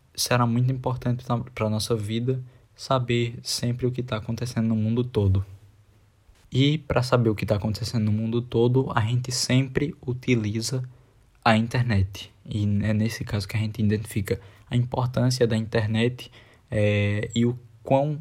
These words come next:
a internet foi importante nesse ano dois mil e vinte em relação à pandemia, né? Sem a internet, a gente não poderia ter estudado, a gente não poderia ter se mantido informado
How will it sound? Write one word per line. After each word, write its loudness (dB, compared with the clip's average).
a 0
internet 0
foi -2
importante -2
nesse -2
ano 0
dois 2
mil 0
e 0
vinte -2
em 0
relação 4
à 4
pandemia, 2
né? 2
Sem 0
a 2
internet, -2
a 0
gente 2
não -2
poderia 2
ter 0
estudado, -4
a -2
gente -2
não -4
poderia 0
ter 0
se -4
mantido 0
informado 0